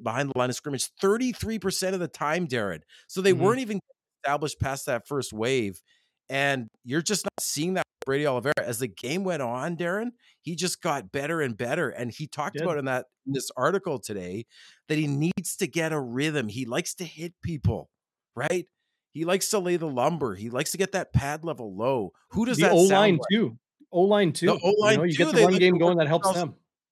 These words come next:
Speaker 1: those road graders, right? So I think that's incredibly encouraging. And he also had that amazing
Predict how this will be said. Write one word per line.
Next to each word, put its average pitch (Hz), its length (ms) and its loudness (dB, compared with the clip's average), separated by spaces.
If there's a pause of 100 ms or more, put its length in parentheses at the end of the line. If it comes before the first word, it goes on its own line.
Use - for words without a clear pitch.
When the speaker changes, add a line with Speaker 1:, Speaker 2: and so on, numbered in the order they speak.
(200)
Speaker 1:
those 185 200 2
road 233 260 2
graders, 104 420 -2
right? 156 240 2 (360)
So 180 560 2
I 185 200 2
think 233 300 -4
that's 185 240 -2
incredibly 190 640 -4
encouraging. 180 800 -4 (420)
And 139 380 -2
he 139 140 -4
also 180 220 -4
had 165 160 -4
that 151 100 -4
amazing 165 600 -4